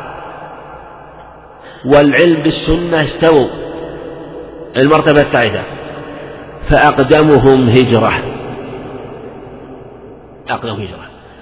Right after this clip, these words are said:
هذا هاجر منذ سنتين وهذا هاجر منذ سنة،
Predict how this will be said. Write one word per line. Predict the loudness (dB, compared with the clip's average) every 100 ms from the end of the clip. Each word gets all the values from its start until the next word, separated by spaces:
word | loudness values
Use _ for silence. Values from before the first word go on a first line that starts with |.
| -20 -8
هذا | -2 0 0 -2 -4 -8 -14 -18 -20 -20 -20 -20 -18 -4
هاجر | -2 -2 0 0 0 -4 -8 -16 -4
منذ | -2 0 -2
سنتين | -2 -2 0 0 0 -2 -14 -16 -18 -18 -18 -18 -20 -20 -20 -8
وهذا | -4 0 2 4 4
هاجر | 4 4 4 4 2
منذ | 2 4 2
سنة، | 2 -4 -4